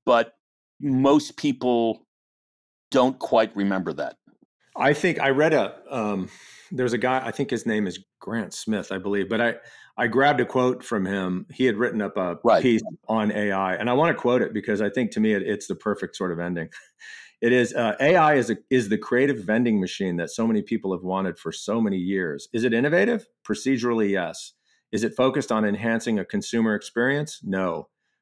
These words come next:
Speaker 2: Will it create lasting brands and unforgettable work? There's no evidence. Will it create cultural moments that live rent-free in consumers' minds for decades? You bet it will. Just kidding. Hell no. Will it make money? Hell yeah, baby, it'll print it."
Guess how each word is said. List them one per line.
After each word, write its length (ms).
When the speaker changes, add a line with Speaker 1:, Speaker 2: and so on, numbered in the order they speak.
Speaker 2:
Will 120
it 100
create 260
lasting 360
brands 320
and 80
unforgettable 580
work? 300
There's 140
no 140
evidence. 540
Will 160
it 100
create 240
cultural 400
moments 380
that 160
live 200
rent-free 440
in 80
consumers' 480
minds 260
for 100
decades? 540
You 100
bet 200
it 100
will. 420
Just 240
kidding. 380
Hell 200
no. 300
Will 160
it 80
make 180
money? 420
Hell 200
yeah, 180
baby, 320
it'll 160
print 300
it." 80